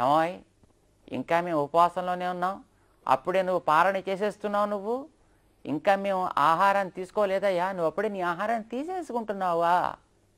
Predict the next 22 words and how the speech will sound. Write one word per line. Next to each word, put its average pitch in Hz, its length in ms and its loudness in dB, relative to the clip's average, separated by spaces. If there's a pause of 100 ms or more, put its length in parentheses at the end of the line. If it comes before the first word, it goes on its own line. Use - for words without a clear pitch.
(180)
తగదు 180 280 0
నీకు 175 320 -6
ఇది, 135 440 -6 (340)
వింటున్నావా 160 540 4
లేదా?" 175 480 6 (140)
అని 139 140 -8
భుజం 131 300 -6
మీద 151 120 -4
ఒకసారి 131 300 -4
గట్టిగా 127 280 -10 (100)
చరిచారు. 120 400 -2 (1200)
"ఆ, 120 340 -8 (100)
చెప్పండి" 120 320 -14
అన్నాడు - 320 -18
ఆయన. - 100 -20 (1080)
అంటే 143 200 -8
భగవంతుడికి 139 880 -10 (760)
మనని 127 420 -8 (120)
చూస్తే 160 500 -8
అట్లా 120 260 -12
అనిపిస్తుంది - 640 -18
ఆయనకి, - 340 -20